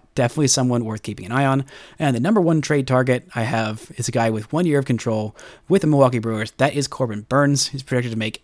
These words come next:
twenty or, uh, fourteen million dollars next year. He is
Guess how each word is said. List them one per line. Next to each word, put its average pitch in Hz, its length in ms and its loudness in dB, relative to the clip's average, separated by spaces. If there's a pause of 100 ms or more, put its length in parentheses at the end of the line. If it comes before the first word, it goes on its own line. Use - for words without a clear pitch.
(140)
twenty - 680 -6
or, 120 220 -4
uh, 107 300 -4 (160)
fourteen 170 480 -2
million 135 200 0
dollars 110 440 -4
next 110 320 -6
year. 104 260 -6 (260)
He 113 180 -2
is 107 140 0